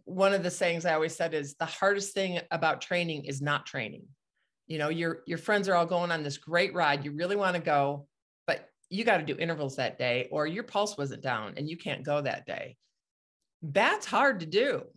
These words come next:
You know, going out there and riding hard on your bike, that's what we love. That's why we're in the sport.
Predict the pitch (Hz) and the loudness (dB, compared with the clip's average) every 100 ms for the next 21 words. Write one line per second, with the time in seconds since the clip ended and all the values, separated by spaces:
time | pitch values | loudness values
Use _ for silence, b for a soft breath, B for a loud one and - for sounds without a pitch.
0 | _ _ 170 151 202 220 208 190 196 - | _ _ -6 -4 -2 0 4 2 0 0
1 | 185 175 165 147 139 - - 165 160 170 | 2 2 2 0 -4 -10 -2 2 2 0
2 | 170 156 147 139 254 143 139 - 143 - | 0 0 -4 -2 0 -2 -4 -4 -4 0
3 | 180 180 180 320 247 151 - 151 151 147 | -2 -2 -2 -2 -2 -4 0 -2 0 -2
4 | 139 - - 175 - | -2 -6 -6 -4 -4